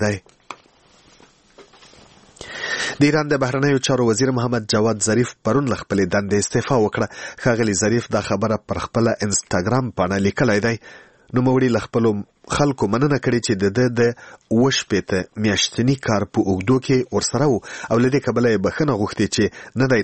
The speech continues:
توانېدلی د خپلې دندې په موده کې ټولې نیمګړتیاوې له منځه یوسي. د ظریف د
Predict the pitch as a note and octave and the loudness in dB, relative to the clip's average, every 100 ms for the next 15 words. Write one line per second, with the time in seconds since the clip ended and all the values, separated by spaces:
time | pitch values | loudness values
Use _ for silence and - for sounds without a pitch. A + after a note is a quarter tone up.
0 | - F#2+ F#2 A#2+ B2+ G#2+ F2+ - G2 F#2 | 0 -2 0 0 0 0 -4 -2 0 0
1 | G#2+ G2 - F2+ G2+ A#2+ - A#2+ - - | -2 -4 -4 -2 0 0 0 -2 -4 -20
2 | _ C#3 C3+ A#2+ A2+ - G#2 F#2 F2+ F2+ | _ 2 2 2 0 -4 -4 -2 -2 -2
3 | F2 - G2+ G#2+ A2+ B2 F#2+ G#2+ A2 - | -2 -2 0 2 0 -2 0 0 0 0
4 | A#2+ - - - C3+ C3 C#3+ D3 | -2 -2 -14 -4 0 2 0 0